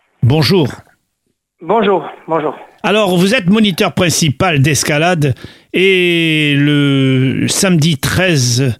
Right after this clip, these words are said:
Speaker 1: janvier, on va assister au prix du département de l'Hérault en escalade. Et vous allez nous expliquer un petit peu cette discipline qui me paraît très difficile, qui demande de la concentration certainement,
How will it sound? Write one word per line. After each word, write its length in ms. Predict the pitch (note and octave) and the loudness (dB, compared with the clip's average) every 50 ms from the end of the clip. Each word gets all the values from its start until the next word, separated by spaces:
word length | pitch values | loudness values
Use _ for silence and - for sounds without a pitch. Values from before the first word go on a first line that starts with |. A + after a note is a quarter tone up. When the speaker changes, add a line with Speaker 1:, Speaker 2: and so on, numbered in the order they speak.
| _ - | _ -2
Speaker 1:
janvier, 640 | C3 G#2+ A#2+ D#3 D#3 C#3+ A#2+ B2 C#3 C#3+ D#3 E3+ - - - _ _ _ _ _ _ _ - | -2 0 2 2 2 2 2 2 0 0 0 -2 -4 -8 -16 _ _ _ _ _ _ _ -2
on 80 | C3 C3 | -2 0
va 120 | C3 E3 | 0 0
assister 680 | D#3+ C#3 - - F3 C#3+ - - - E3+ D#3 C3+ A#2 - _ _ _ _ _ _ _ _ _ _ _ _ - | 0 -2 -2 -2 -2 -2 -2 -2 -2 -2 0 0 -2 -4 _ _ _ _ _ _ _ _ _ _ _ _ -2
au 100 | C#3 C3+ | -2 -2
prix 300 | C3 - - A3 G#3 E3 | 0 0 0 2 2 2
du 140 | D3 E3+ D3+ | 2 2 0
département 600 | D#3 D#3+ C3 - D#3+ D#3 - - D#3 D#3 D#3 D3 | 0 -2 -2 -4 -4 -2 -2 0 0 2 2 2
de 100 | C#3+ D3 | 0 0
l'Hérault 460 | C#3+ C#3 C3+ B2 C3+ D3 D#3 D#3 C#3+ - _ _ _ _ _ _ _ _ _ - | 0 -2 0 0 0 0 0 0 -2 -4 _ _ _ _ _ _ _ _ _ -2
en 180 | C#3 C3+ C#3+ | 0 0 2
escalade. 640 | D#3 E3 C#3 - - D3+ C#3 C#3 C3+ B2+ A#2 A#2 G#2 - - _ _ _ _ _ - | 2 0 -2 -2 -4 -2 -2 -2 -2 -2 -2 -2 -2 -4 -10 _ _ _ _ _ -2
Et 60 | - E3+ | 0 0
vous 220 | D#3+ G3 G#3 G#3 | 2 2 2 0
allez 200 | B3+ B3+ B3+ B3 | 2 2 2 2
nous 260 | A#3 G#3+ F#3+ D#3 E3+ | 2 2 2 2 0
expliquer 380 | F#3 - - - F3 C3+ - F3 | -2 -2 -2 -4 -4 -2 0 0
un 120 | D#3+ D3+ | 0 0
petit 180 | C3+ - D#3 C3 | 0 0 -2 -2
peu 180 | - D3 D3+ B2+ - _ _ _ _ | 0 0 -2 -2 -4 _ _ _ _
cette 340 | - - - D#3 - - - | -10 -6 -4 -4 -2 -2 -2
discipline 840 | C3+ G#2 - F#3+ G3 - - - A#2+ - - C#3+ C#3+ D#3+ D#3+ D#3 C#3 - _ _ _ _ _ - | -2 0 0 -2 -2 0 -2 -2 -2 -2 -2 0 0 2 0 0 -2 -4 _ _ _ _ _ -4
qui 100 | - E3 | -2 0
me 140 | D3+ D#3 D3+ - - - | 2 2 0 -2 -4 -4
paraît 360 | - D#3 C#3+ C3+ D3 C#3 B2 | -4 -4 -2 -2 -2 -2 -4
très 420 | - - - - F#2 F#2+ G3 G#3 F#3 | -4 -4 -4 -4 -2 -2 -2 0 0
difficile, 720 | D#3 D#3+ - - D3 B2 - - D3 D3+ D#3 D#3 E3 F3 - - - _ _ _ _ _ _ _ - | 0 0 0 0 -2 -2 -2 -2 0 0 2 2 0 0 -4 -8 -20 _ _ _ _ _ _ _ -2
qui 80 | D3 C3+ | 0 0
demande 280 | B2+ D3+ D#3 D3+ C#3 | 2 2 2 2 2
de 120 | A#2+ C#3 C#3 | 0 0 0
la 100 | C#3 A#2+ | -2 -2
concentration 800 | - - D#3 C3+ - - D3+ C3+ A#2+ - C#3 B2 - D3 C#3 | 0 0 0 0 0 0 0 0 0 0 -2 0 0 0 0
certainement, 720 | B2+ - - C#3+ A2 - D#3+ C#3 C3 B2+ C3 C3+ C#3 D3 | 0 0 -2 -2 -2 -2 0 0 2 2 2 2 0 -2